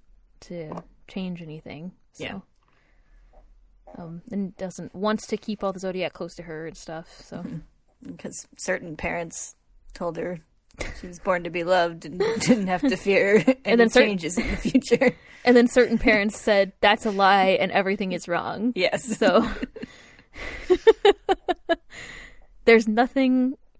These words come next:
Speaker 1: that, none, none of that would fuck up a child at all. <laughs>
Speaker 2: Nope.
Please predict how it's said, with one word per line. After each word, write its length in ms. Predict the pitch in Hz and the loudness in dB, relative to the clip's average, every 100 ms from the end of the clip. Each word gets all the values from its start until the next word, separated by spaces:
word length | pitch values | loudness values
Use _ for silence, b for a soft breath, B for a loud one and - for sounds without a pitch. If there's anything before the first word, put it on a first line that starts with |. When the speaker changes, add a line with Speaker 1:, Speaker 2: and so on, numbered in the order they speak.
| - | -4
Speaker 1:
that, 280 | 196 - | -2 0
none, 400 | 208 220 233 226 | 0 2 2 2
none 220 | 220 233 247 | 2 4 2
of 100 | 220 | 2
that 160 | 208 | -2
would 100 | 202 | -2
fuck 140 | 202 190 | -4 -6
up 80 | 196 | -8
a 60 | |
child 240 | - - - | -10 -8 -8
at 80 | |
all. 220 | - - - | -8 -8 0
<laughs> 20 | |
Speaker 2:
Nope. 580 | 226 247 247 226 190 | 0 2 2 2 -4